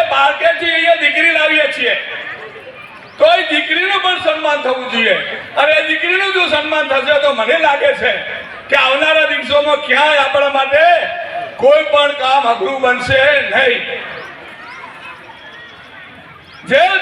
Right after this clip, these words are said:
બા-, બહારથી આપણી દીકરી એક વહુવારું તરીકે અહીંયા ગણી લાવીએ છીએ, અહીંયા માતાઓ બેઠી છે, એમને પણ મારે વિનંતી કરવી છે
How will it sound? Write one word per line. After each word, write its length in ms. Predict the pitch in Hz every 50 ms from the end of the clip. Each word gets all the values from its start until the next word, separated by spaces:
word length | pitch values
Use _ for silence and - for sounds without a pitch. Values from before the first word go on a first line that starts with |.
| - -
બા-, 240 | 285 285 302 311 294 -
બહારથી 460 | 277 269 285 302 - - 330 330 339
આપણી 360 | 330 320 320 311 320 320 320
દીકરી 320 | 311 302 311 302 302 311 311
એક 160 | 302 302 262
વહુવારું 460 | 233 269 269 269 277 294 302 302 294
તરીકે 340 | 294 294 285 302 294 294 294
અહીંયા 320 | 285 277 277 285 285 285
ગણી 240 | 285 277 262 277 277
લાવીએ 360 | 269 262 254 269 277 277 262 262
છીએ, 260 | 262 254 262 254 247 226 - - - - - - - - - - - -
અહીંયા 200 | 185 190 214 208
માતાઓ 420 | 185 185 196 - - - 247 233
બેઠી 280 | 233 214 214 214 - 240
છે, 80 | 214 202
એમને 260 | 202 208 226 254 247
પણ 160 | 240 226 220
મારે 200 | 214 220 226 226
વિનંતી 400 | 208 208 226 226 226 226 226 214
કરવી 260 | 208 202 196 196 190
છે 180 | 190 - -